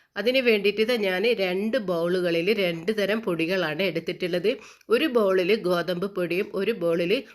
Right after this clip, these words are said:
ഒറോട്ടിപ്പൊടിയാണ് എടുത്തിട്ടുള്ളത്. അപ്പോൾ ഞാനിന്ന് രണ്ട് തരം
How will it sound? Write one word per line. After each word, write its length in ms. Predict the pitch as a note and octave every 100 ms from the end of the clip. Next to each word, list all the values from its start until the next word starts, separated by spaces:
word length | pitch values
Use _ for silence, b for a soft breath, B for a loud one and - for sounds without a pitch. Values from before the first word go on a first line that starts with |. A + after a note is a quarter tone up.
| B
ഒറോട്ടിപ്പൊടിയാണ് 880 | G3 G#3+ A#3 A#3+ A#3 G3 E3+ E3 F3
എടുത്തിട്ടുള്ളത്. 680 | A3 F#3+ - F3 E3 D#3 D3 D#3+ b b b b _ _ _ _ _ _ _ _ _
അപ്പോൾ 180 | - -
ഞാനിന്ന് 420 | A#3+ A3+ B3+ C4+
രണ്ട് 380 | C4+ G#3+ G#3+ A#3
തരം 300 | C4+ B3 C4